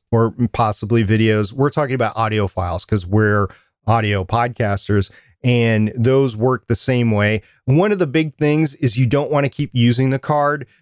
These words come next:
because you don't wanna write over the file that you've deleted 'cause the data is still there. It just hasn't been overwritten, and you have to go and create an index to it and a file structure to get the data out. And those tools like Recuva,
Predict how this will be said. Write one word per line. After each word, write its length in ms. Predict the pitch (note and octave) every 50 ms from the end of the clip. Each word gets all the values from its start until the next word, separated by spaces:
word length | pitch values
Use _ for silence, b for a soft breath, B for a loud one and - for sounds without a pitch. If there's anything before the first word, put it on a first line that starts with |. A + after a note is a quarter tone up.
| b -
because 380 | C3 B2+ - - C3+ A#2 G2+ B2
you 40 | A#2+
don't 220 | C3 B2+ A#2 G2+
wanna 300 | B2+ B2+ B2 A#2+ A#2+ A2
write 400 | G#2+ G2+ G#2+ A#2 A#2 A#2+ A#2 _ - -
over 600 | A2+ A2+ A#2+ A2+ A#2+ B2+ B2+ B2 B2+ B2 - _ -
the 180 | A#2 A2 A2+
file 460 | G#2+ - - B2 A#2+ A2+ A#2 A#2+ B2 A#2
that 160 | A#2 A2 C3
you've 200 | A#2 A#2 G#2 F#2+
deleted 340 | A#2+ A2+ A#2 B2+ C3 D3+ -
'cause 160 | - E3+ D#3
the 100 | E3 E3+
data 320 | D#3 C#3+ A3 D4+ F4+ G4
is 160 | F#3 C#3+ -
still 300 | - - - E3 D3 C3+
there. 440 | A2 C3 D#3 D#3 B2 G#2 G#2 G2 F#2+ b b b
It 140 | - C#3+ C3
just 160 | - E3+ -
hasn't 280 | - E3 C#3+ - C#3 B2
been 160 | C3+ B2 A#2+
overwritten, 800 | - B2+ B2+ C3+ B2+ B2 A2 G2+ G#2 G#2+ A#2 C3+ C#3 D#3+ G3 F#3+ b b b b b -
and 320 | B2+ C3 C3 C3 C3+ B2+
you 140 | C3+ C#3+ C#3
have 180 | C3+ C#3+ C3+ -
to 220 | - C#3+ B2 A#2
go 460 | A#2 A#2+ G#2 B2 B2 B2 B2 A#2+ A#2+ A#2
and 200 | B2 A#2 A2+ G2+
create 480 | - - - B2 A#2 A2+ A2+ A2+ G#2+ -
an 140 | B2 A2+ A2+
index 500 | - C#3 C3+ B2+ B2 A2+ A2 - - - -
to 220 | - - B2 A2
it 160 | G#2+ G#2 F#2+ _ -
and 420 | A#2 A2+ A2 G#2+ G#2+ G#2 G#2 G2+ b b b b -
a 60 | A2
file 320 | - - A#2+ A2+ A2 G#2
structure 560 | - - - A#2+ G#2+ - - - A2+ G2+ G2
to 160 | - - - A2+
get 240 | G2+ A#2 G#2+ -
the 60 | A2+ G#2
data 340 | A2 G#2+ G#2 G#2 G2+ G2+ -
out. 220 | G#2 G#2 G#2 A2
And 180 | A#2 A#2 A2+ A#2
those 380 | B2+ C3 C3 C3 C#3 A#2+ - b b b b _ -
tools 480 | - F3+ F3+ D#3 C3+ A#2+ A#2+ A2+ -
like 220 | A#2+ A#2+ A#2+ A2 -
Recuva, 640 | A2+ A#2+ A#2 - - B2+ A#2 G2+ A2 G#2 G2+ F#2+